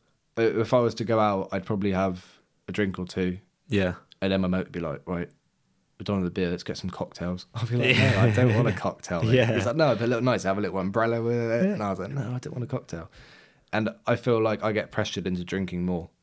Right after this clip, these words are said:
Speaker 1: quite regularly, not just by, like, not by him in particular, but by, by people around me if I'm out with a group of friends.
Speaker 2: Yeah.
Speaker 1: As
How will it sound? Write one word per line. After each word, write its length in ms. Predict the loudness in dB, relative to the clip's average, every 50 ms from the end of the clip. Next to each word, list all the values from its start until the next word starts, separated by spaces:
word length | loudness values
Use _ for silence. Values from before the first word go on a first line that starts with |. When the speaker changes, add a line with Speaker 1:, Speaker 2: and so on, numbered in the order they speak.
| _ _ _ _ _ _
Speaker 1:
quite 160 | _ 2 2
regularly, 400 | 2 2 -2 -2 -4 -6 -6 -2
not 160 | 2 0 2 2
just 220 | 0 -2 -2 0
by, 160 | 0 0 0
like, 400 | 2 0 0 0 0 -4 -8 _ _ _ _ _ _ _ _ _ _ _ _ _ -2
not 100 | 0 2
by 160 | 2 2 2
him 160 | 0 -2 -2
in 80 | -2 -4
particular, 360 | -4 -8 -8 -6 -4 -6 -4
but 260 | -2 -4 -6 -4 -2
by, 160 | -2 -2 -2
by 240 | -2 -2 -2 -2 -2
people 280 | 0 -4 -6 -4 -2 0
around 240 | 0 2 0 0
me 80 | 0 -4
if 120 | -4 -4
I'm 100 | -2 -2 -2
out 80 | -4
with 100 | -6 -8
a 20 | -8
group 140 | -8 -8 -8
of 60 | -10
friends. 400 | -8 -6 -4 -4 -4 -6 -10 -12 -6
Speaker 2:
Yeah. 220 | -2 0 0 0 0
Speaker 1:
As 60 | -2